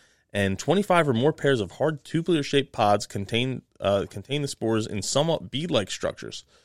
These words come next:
Uh, it's easily grown in average, medium to wet soils in part sun or, f-, or, excuse me, in part shade or full shade.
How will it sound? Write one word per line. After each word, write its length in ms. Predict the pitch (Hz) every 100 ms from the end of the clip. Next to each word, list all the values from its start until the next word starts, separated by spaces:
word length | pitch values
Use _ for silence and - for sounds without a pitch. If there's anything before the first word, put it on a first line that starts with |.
| _ _ -
Uh, 200 | 90 90
it's 180 | 92 -
easily 280 | 139 151 147
grown 200 | 123 127
in 80 | 117
average, 340 | 98 120 123 113
medium 320 | 123 117 110
to 40 |
wet 160 | 107 117
soils 380 | - 113 113 110
in 200 | 101 95
part 260 | - 160 -
sun 320 | - 156 156
or, 140 | - 98
f-, 180 | - -
or, 80 | 110
excuse 340 | - - 104
me, 100 | 87
in 100 | 90
part 240 | 98 147 -
shade 220 | - 139 -
or 180 | 131 135
full 240 | - 117
shade. 320 | - 113 -